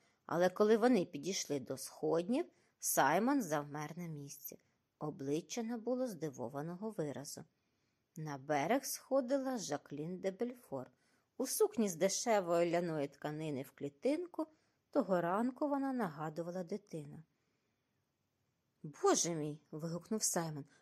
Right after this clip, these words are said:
«Виходить, то сталося випадково!» Гнів зник, і на обличчі виступило таке помітне полегшення, що Жаклін зрозуміла, щось не так. «Доброго ранку», привіталась вона.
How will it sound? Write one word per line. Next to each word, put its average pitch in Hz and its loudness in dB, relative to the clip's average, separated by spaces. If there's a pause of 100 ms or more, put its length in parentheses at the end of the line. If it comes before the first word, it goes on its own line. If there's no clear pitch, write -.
«Виходить, 254 6
то 294 4
сталося 311 4
випадково!» 254 2 (680)
Гнів 156 -6
зник, 180 -4 (260)
і 381 0
на 285 6
обличчі 214 2
виступило 165 0
таке 180 -4
помітне 165 -6
полегшення, 190 -4 (360)
що 180 4
Жаклін 180 -2
зрозуміла, 262 0
щось - -6
не 254 -6
так. 170 -8 (760)
«Доброго 185 4
ранку», 214 2
привіталась 208 -2
вона. 208 -6